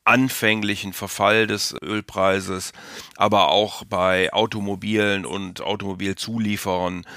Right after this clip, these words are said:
sehr große Rücknahmen in den Erwartungen der Unternehmensgewinne. Also das spielt da sicherlich dann auch nochmal eine, eine Rolle für insgesamt die Entwicklung der Märkte.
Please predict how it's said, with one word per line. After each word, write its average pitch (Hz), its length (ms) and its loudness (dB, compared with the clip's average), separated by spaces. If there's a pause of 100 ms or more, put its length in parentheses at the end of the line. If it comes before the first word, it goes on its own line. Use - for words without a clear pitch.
(260)
sehr 110 320 2
große 101 720 0
Rücknahmen 95 840 0
in 101 220 -6
den 95 200 -4
Erwartungen 92 880 -2
der 92 160 -2
Unternehmensgewinne. 92 960 -4 (600)
Also 104 200 2
das 113 220 2
spielt 110 340 2
da 101 140 4
sicherlich 98 440 -2
dann 85 200 -2
auch 92 200 -4
nochmal 90 420 0
eine, 90 220 -4
eine 92 140 -8
Rolle 95 380 0 (440)
für 107 320 2
insgesamt 95 540 -2
die 104 80 2
Entwicklung 92 400 -4
der 82 120 -6
Märkte. 76 360 -10